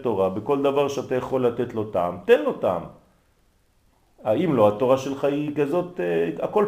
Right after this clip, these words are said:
פרווה, אין לזה טעם בכלל, לא מתוק, לא, לא, לא מלוח, לא כלום. אז אתה לא רוצה לאכול. למה אתה לא רוצה ללמוד תורה? כי זה נראה לך יבש. למה זה נראה לך יבש? כי אתה לא לומד עם טעמים.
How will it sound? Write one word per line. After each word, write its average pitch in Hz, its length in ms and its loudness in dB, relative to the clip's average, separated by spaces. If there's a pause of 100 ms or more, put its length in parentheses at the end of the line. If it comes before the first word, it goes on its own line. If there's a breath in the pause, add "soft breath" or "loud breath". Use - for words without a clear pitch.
פרווה, 175 340 4
אין 160 140 2
לזה 165 320 -2
טעם 147 280 6
בכלל, 101 240 -4
לא 135 140 2
מתוק, 156 480 0
לא, 139 400 2
לא, 135 240 2
לא 131 140 2
מלוח, 170 520 4
לא 170 160 -2
כלום. - 320 0 (640)
אז 110 180 -6
אתה 127 260 -2
לא 277 300 0
רוצה 165 340 0
לאכול. 92 500 -2 (120)
למה 151 240 4
אתה 175 160 0
לא 139 120 2
רוצה 123 240 0
ללמוד 110 360 -2
תורה? 87 280 -4 (100)
כי 190 220 -12
זה 208 120 -10
נראה 262 240 -4
לך 330 260 -4
יבש. 220 420 2 (1600)
למה 135 300 8
זה 131 120 4
נראה 117 220 4
לך 107 180 2
יבש? 87 380 0
כי 113 80 -4
אתה 104 140 -4
לא 180 140 -2
לומד 269 280 -4
עם 87 140 -10
טעמים. 101 360 -4